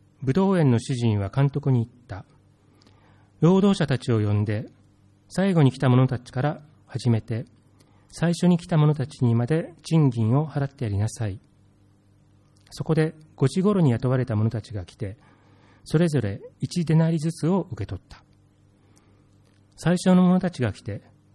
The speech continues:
もっと多くもらえるだろうと思ったが、彼らが受け取ったのも一デナリずつであった。彼らはそれを受け取ると、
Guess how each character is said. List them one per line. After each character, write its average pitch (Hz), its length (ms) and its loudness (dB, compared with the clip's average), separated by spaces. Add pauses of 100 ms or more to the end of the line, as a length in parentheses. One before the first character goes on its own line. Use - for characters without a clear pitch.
(100)
も 165 100 4
っ - 160 -6
と 135 200 2
多 180 80 2
く 131 120 -2
も 107 140 2
ら 123 100 -2
え 135 60 0
る 139 60 0
だ 117 120 -2
ろ 120 140 0
う 104 40 -6
と 143 100 2
思 107 140 2
っ - 80 -6
た 87 140 -16
が、 85 180 -18 (880)
彼 175 220 0
ら 143 100 0
が 113 100 0
受 107 100 -4
け 143 60 -6
取 156 160 -2
っ - 0 -
た - 140 -2
の 139 120 4
も 160 300 2 (180)
一 139 200 -8
デ 143 80 0
ナ 135 140 2
リ 135 80 -4
ず - 100 -12
つ - 160 -10
で 127 160 -4
あ 92 40 -8
っ - 40 -14 (140)
た。 - 180 -20 (1400)
彼 - 220 0
ら 135 100 0
は 101 120 -4
そ 127 100 -4
れ 143 100 4
を 151 60 4
受 147 80 0
け 156 80 -4
取 143 160 2
る - 40 -20
と、 101 160 -12